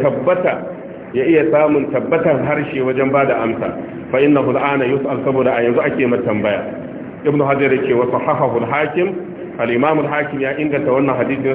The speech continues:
Sayyidina Usman a littafin al-Mustadrak, hadisi na dubu da ɗari uku da hudu. Lafazin yanda ya zo cikin al-Mustadrak ya zo da tsayinsa.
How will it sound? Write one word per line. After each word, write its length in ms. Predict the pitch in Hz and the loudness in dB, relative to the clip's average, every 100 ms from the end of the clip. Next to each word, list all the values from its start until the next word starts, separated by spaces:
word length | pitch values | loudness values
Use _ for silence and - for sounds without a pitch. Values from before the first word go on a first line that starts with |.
| 131 | 0
Sayyidina 240 | 127 131 | 0 2
Usman 400 | 131 123 127 143 143 - - - - - | 0 0 2 2 0 -2 -6 -8 -10 -6
a 80 | 113 | -2
littafin 460 | 131 151 139 139 | 0 2 2 0
al-Mustadrak, 960 | 120 120 135 120 - 165 - 139 - - | 0 2 2 0 0 0 2 2 2 0
hadisi 380 | 117 131 131 131 | -2 -2 -2 -2
na 80 | 123 | 0
dubu 240 | 127 139 | 0 0
da 80 | 131 | 0
ɗari 240 | 117 131 | 0 0
uku 140 | 139 131 | 0 0
da 60 | 104 | -2
hudu. 160 | 90 - - - - - - - - | -2 -8 -10 -12 -14 -16 -16 -16 -6
Lafazin 640 | 123 151 156 147 143 139 139 | -2 0 2 2 2 2 2
yanda 280 | 139 147 131 | 2 4 2
ya 80 | 131 | 2
zo 80 | 135 | 0
cikin 240 | 135 147 | 0 0
al-Mustadrak 880 | 123 117 - 156 147 143 - - 127 | 0 -2 0 0 2 2 0 -2 0
ya 160 | 127 131 | 0 2
zo 380 | 135 135 139 135 | 2 2 0 0
da 80 | 113 | -4
tsayinsa. 500 | - 147 135 104 95 | 0 2 2 0 -2